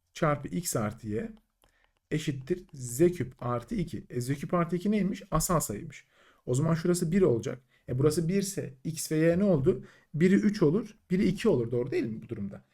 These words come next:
Yani burası üç, burası iki olur. Şimdi bana diyor ki x'in z türünden değeri. O zaman ben ne buldum en son olarak? X artı y.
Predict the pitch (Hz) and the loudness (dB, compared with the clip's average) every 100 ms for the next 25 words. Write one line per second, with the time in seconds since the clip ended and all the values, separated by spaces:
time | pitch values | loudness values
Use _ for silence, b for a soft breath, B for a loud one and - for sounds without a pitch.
0 | _ 135 123 135 147 - 101 160 - - | _ -4 0 4 2 2 -4 -4 -6 -2
1 | 143 131 - - 170 104 - b b b | 0 0 -4 2 0 0 -10 b b b
2 | 156 185 208 - 151 - - 196 190 196 | 0 2 2 -4 -6 -6 0 4 6 6
3 | 196 180 190 170 151 131 135 - 127 165 | 4 2 2 4 4 2 0 -4 -2 0
4 | 165 170 - 135 160 208 156 123 107 104 | 2 0 0 -2 2 4 2 2 -2 -2
5 | 107 110 190 - 202 202 160 135 131 185 | -2 -2 -4 -2 -2 0 0 0 0 2
6 | 143 120 - | 4 2 -2